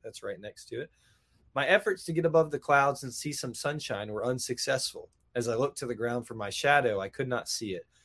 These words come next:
Therefore, I hereby declare spring will arrive early, early, hashtag War Eagle. I, Kyle, I love this.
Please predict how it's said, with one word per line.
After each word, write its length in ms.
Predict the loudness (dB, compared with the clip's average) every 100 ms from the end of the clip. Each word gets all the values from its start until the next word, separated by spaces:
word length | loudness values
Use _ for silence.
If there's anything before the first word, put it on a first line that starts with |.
| _ 4
Therefore, 360 | 4 6 6 6
I 100 | 4
hereby 360 | 2 4 4
declare 340 | 2 0 0 0
spring 400 | -2 -2 -2 0
will 180 | 2 2
arrive 380 | 2 0 -2 -4
early, 440 | -2 0 0 -2 -4 _ 0
early, 440 | 2 2 -2 -6 -8
hashtag 560 | -8 -8 -2 -2 -2
War 260 | -6 -6 -4
Eagle. 300 | -4 -8 -10 _ _ _ _ _ 0
I, 260 | 6 8 6
Kyle, 400 | 8 8 8 6
I 60 | 4
love 280 | 4 2 0
this. 320 | -8 -10 -14